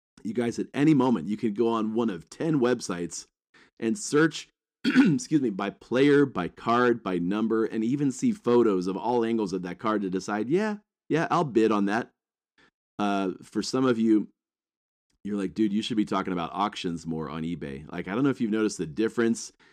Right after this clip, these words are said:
in sales prices on the auctions that, that end at weird hours of the day, wherever you're at. I guess we would say that the weird hours according to what's, what's New York City time, uh, because a lot of those listings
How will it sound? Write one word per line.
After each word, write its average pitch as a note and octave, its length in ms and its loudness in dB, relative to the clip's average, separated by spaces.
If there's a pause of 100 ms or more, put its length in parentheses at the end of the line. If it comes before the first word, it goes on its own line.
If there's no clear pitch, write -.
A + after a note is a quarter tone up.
(240)
in G#2 220 0
sales B2 600 2
prices C3 560 0 (120)
on G#2+ 240 0
the G#2+ 140 2
auctions A2+ 560 -2
that, G2+ 200 -2 (540)
that A2 300 -4
end C3 280 4
at A2+ 80 6
weird B2+ 460 4
hours B2 460 4
of B2+ 140 2
the G#2+ 80 2
day, A2 400 2
wherever G#2 380 0
you're G2 220 2
at. F#2+ 160 0
I F#2+ 60 0
guess F#2+ 260 -4
we F#2+ 100 0
would F#2 160 -2
say F#2 300 0
that E2+ 240 -8
the - 160 -12 (140)
weird G2 420 0
hours F#2+ 400 -2
according F#2 420 -4
to F2+ 200 -4
what's, - 340 -8 (380)
what's A#2 200 -4
New A2+ 100 2
York A2 220 2
City A2+ 280 4
time, F2+ 380 -4 (460)
uh, F2+ 140 -4
because F#2 240 -4
a F#2 60 -2
lot G#2+ 140 2
of G#2+ 60 -2
those F#2+ 200 0
listings F#2 500 -2